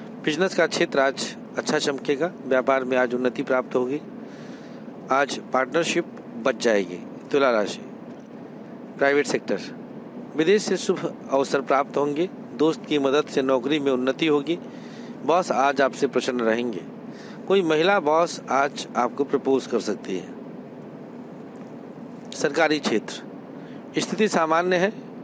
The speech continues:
मेहनत आज अच्छा खासा मिलने वाला है। तुला वालों को आज कहीं कार्य से बाहर जाना पड़ सकता है। दाम्पत्य जीवन, पत्नी आज नाराज हो सकती है, रूठ सकती है। कुछ उपहार ले जाने की कोशिश करिएगा,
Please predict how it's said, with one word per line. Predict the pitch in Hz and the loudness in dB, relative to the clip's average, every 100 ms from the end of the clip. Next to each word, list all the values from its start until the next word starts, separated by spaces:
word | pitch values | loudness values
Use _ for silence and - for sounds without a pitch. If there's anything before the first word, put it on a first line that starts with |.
| - - 120 | -14 -12 -2
मेहनत | 143 156 175 147 | 2 4 4 4
आज | 143 139 - - - - - - | 4 2 0 -8 -12 -14 -12 -12
अच्छा | - 151 143 | -4 0 2
खासा | 143 127 143 | 2 2 4
मिलने | 135 139 160 | 4 4 6
वाला | 170 139 120 | 6 6 2
है। | 95 - - - - - - - | 0 -8 -14 -14 -14 -14 -14 0
तुला | 147 151 | 4 6
वालों | 151 147 151 | 6 6 2
को | 139 143 | 4 4
आज | 135 147 | 6 2
कहीं | - 120 120 120 - - - - - - - | 0 -2 -2 -4 -8 -14 -14 -14 -14 -6 2
कार्य | 127 139 143 | 4 4 2
से | - 120 139 - | 2 0 0 -6
बाहर | 117 120 127 | 0 2 4
जाना | 113 113 | 4 2
पड़ | 101 101 | 2 0
सकता | 98 85 90 | 0 -4 -8
है। | 90 - - - - - - - - - - - - - | -8 -12 -14 -14 -14 -14 -14 -14 -16 -14 -14 -14 -8 2
दाम्पत्य | 156 160 165 135 | 2 4 2 2
जीवन, | 117 113 104 - - - - - - - | 2 2 2 -4 -14 -14 -14 -14 -4 0
पत्नी | 147 170 185 | 0 2 4
आज | 180 170 | 4 4
नाराज | 151 147 160 156 | 4 6 6 4
हो | 151 | 4
सकती | 147 - 165 | 2 4 4
है, | |
रूठ | 143 147 | 4 4
सकती | - 123 - 117 | 2 -4 0 -2
है। | 101 98 | -2 -2
कुछ | - 156 139 | -2 0 -2
उपहार | 131 123 127 156 | 0 2 4 4
ले | 156 147 151 | 4 2 4
जाने | 139 135 135 | 4 2 2
की | 131 | -2
कोशिश | 127 139 - 156 | -2 0 0 -2
करिएगा, | - 127 120 117 98 | 0 2 4 4 2